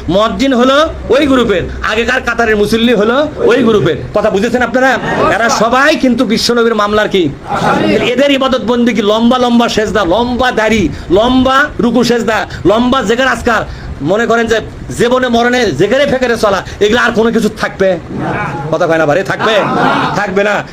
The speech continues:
সেই জন্য আমরা রসুল্লাহর মামলা, এই তোমার কি সমস্যা? ভেতরে আসো। এই বারান্দা কোটি লোক আছে, এই বারান্দা কোটি লোক আছে, হ্যাঁ? তা আমার ভেতরে ঢুকে লাও, অত লোক, তাহলে আমার এখন খাবার দেবো আমরা?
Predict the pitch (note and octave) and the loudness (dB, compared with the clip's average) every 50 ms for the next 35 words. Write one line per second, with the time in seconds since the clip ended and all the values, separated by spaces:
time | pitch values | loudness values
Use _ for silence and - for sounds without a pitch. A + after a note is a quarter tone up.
0 | - - - - G#3 A#3+ A3+ B3+ B3+ B3+ C4 D4+ E4+ F#4 - F4+ - - - - | -16 -8 -4 -2 0 0 0 0 0 2 2 2 2 2 0 -4 -8 -14 -16 -16
1 | - - - - - - - - - D#3 F#3 G3+ G3+ G#3 G3 F3+ F3 - G#3+ A3 | -18 -18 -18 -18 -18 -18 -14 -10 -6 -6 -4 -2 0 0 0 0 0 0 0 0
2 | G3+ G3 F3+ E3+ F3 E3+ E3+ E3+ D#3+ D#3+ F#3+ A3+ A3+ A3+ A#3 A3+ A3+ A#3 A#3+ - | 2 0 0 0 0 0 0 0 0 0 0 -2 0 0 0 0 0 0 -2 -2
3 | A3+ F#3+ - - C3+ B2+ - - - - - - - - - - - - - - | -2 -2 -2 -4 -4 -6 -6 -8 -10 -10 -10 -10 -10 -16 -18 -20 -20 -20 -20 -16
4 | - - D#3 F3+ G#3 G#3 G3 F#3 G#3+ B3+ D4 - - - - - - - - - | -6 -2 -2 0 2 2 0 0 0 -2 -2 -4 -10 -18 -20 -20 -20 -20 -20 -20
5 | - - - - - - - - F3+ G3+ G#3 E3 D3+ F#3 G3+ A3 A3 G#3+ - A3 | -20 -20 -20 -20 -18 -18 -6 -2 0 0 0 0 0 -2 -2 0 -2 -2 -2 -2
6 | F#3+ B3 B3 A#3 F#3 F3 C#3 C#3 C3+ - - - - - - - - - - - | 0 0 0 0 0 0 0 0 -2 -2 -4 -10 -12 -12 -12 -10 -10 -8 -4 -2
7 | G3 B3 C4+ B3 G#3+ D3+ - - - - C3+ D#3+ F#3 G3 G3+ - G3+ G3+ G#3 G#3+ | 0 2 2 2 0 0 -2 -4 -4 -2 -2 -2 0 0 -2 -2 -2 0 0 0
8 | F#3+ D3 C3+ A#2+ A#2+ A#2 A2+ - - G#2 - - - - - - - - - F3 | 0 0 0 -2 -4 -6 -8 -8 -10 -10 -8 -8 -8 -6 -6 -6 -8 -8 -8 -8
9 | E3 D3+ D#3 D3 D#3 F#3 B3+ D4 D4 - - G3+ G#3 G#3+ G#3 - - - - - | -8 -6 -4 -2 -2 -2 -2 -2 -6 -8 -10 -12 -12 -10 -10 -10 -10 -10 -10 -10
10 | - F#3+ G#3 A3 - - - - - - - - F#3 F#3+ G3 F#3 - C#3+ G3+ A3+ | -10 -10 -10 -10 -10 -10 -12 -12 -14 -8 -4 -4 -2 -2 -2 -4 -2 -2 0 0
11 | A#3 G#3+ A3 A#3 G#3+ F#3+ G3 F#3+ G#3 G#3+ G#3+ G3 F3 - F#3+ A3+ A#3+ - F#3 G3 | 0 0 0 2 2 2 0 0 0 -2 -2 -4 -6 -6 -6 -4 -2 -2 -2 -2
12 | F#3+ G#3 F#3+ F3+ E3 - D#3 E3 F#3+ F3 - F#3 G3 F#3+ F3+ F#3+ G3+ F#3+ E3 C#3+ | -2 -2 -2 -2 -2 -2 -2 -2 -2 -2 -2 -2 -2 -2 -2 -2 -2 0 0 0
13 | C#3 | -2